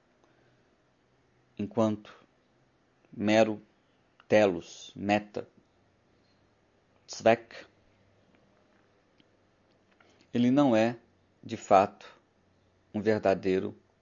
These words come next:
bem. É, o bem verdadeiro consiste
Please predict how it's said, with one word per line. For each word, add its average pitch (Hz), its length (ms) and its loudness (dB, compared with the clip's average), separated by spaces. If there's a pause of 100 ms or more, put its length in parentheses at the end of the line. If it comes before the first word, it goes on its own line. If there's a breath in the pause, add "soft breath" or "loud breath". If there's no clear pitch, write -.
(320)
bem. 95 320 0 (1600)
É, 85 240 -14
o 117 120 -6
bem 123 400 4 (120)
verdadeiro 107 800 0 (1300 soft breath)
consiste 123 800 -6